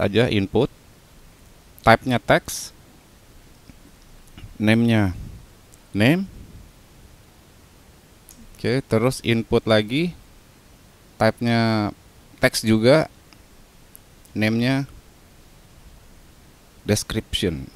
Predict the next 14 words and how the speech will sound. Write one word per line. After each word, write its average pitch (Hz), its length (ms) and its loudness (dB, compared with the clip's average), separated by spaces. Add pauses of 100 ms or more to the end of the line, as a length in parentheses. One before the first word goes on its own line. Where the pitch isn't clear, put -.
(120)
Seperti - 400 -10
ini. 104 320 -6 (1040)
Tutup. 143 400 0 (560)
Saya - 240 -10
kasih 104 400 -4
input 107 320 -4
lagi. 107 400 0
Inputnya 131 400 -2
tab-nya 147 400 0
saya 147 240 -8
kasih 147 240 -4
number 104 320 0
aja. 85 240 -4 (1040)
Name-nya 117 560 -2